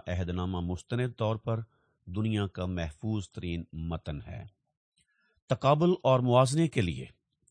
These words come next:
یونانی فلسفی ارسطو کی تحریروں کو دیکھیں۔ یہ فلسفی تین سو چوراسی کاف میم سے تین سو بائیس کاف میم میں ہوا۔ ارسطو ہر زمانے کا سب سے زیادہ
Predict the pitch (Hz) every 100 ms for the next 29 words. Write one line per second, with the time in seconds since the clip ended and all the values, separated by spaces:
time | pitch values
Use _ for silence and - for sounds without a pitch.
0 | _ _ _ _ - 120 147 165 - 151
1 | - 151 151 - 117 117 - 147 127 104
2 | 107 98 104 110 - 73 92 - 101 73
3 | _ _ _ _ _ _ _ _ - 117
4 | 123 151 151 131 160 170 - _ _ _
5 | _ _ _ _ _ _ 147 160 160 147
6 | 135 131 131 135 143 123 110 107 - 110
7 | 117 - 92 87 - _ _ _ _ _
8 | _ 123 120 - 110 90 95 104 101 -
9 | 95 92 90 90 82 80 76 73 71 -
10 | _ _ _ _ _ _ _ _ _ -
11 | 139 156 190 185 175 175 165 170 170 160
12 | - 156 - 139 104 104 107